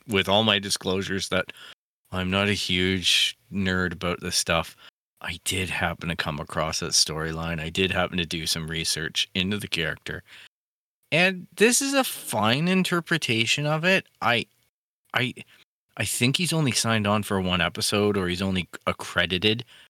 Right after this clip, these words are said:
with one episode in I M D B. So I don't know if that's actually true or not. We never know, because I think Tamara Morrison in The Mandalorian was accredited for every episode, and he only appeared in a handful there.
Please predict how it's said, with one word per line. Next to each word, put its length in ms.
with 220
one 200
episode 460
in 140
I 180
M 180
D 180
B. 380
So 220
I 140
don't 200
know 220
if 100
that's 300
actually 400
true 480
or 60
not. 300
We 120
never 300
know, 280
because 300
I 80
think 300
Tamara 400
Morrison 720
in 260
The 60
Mandalorian 600
was 140
accredited 520
for 180
every 280
episode, 380
and 80
he 60
only 180
appeared 320
in 80
a 60
handful 440
there. 280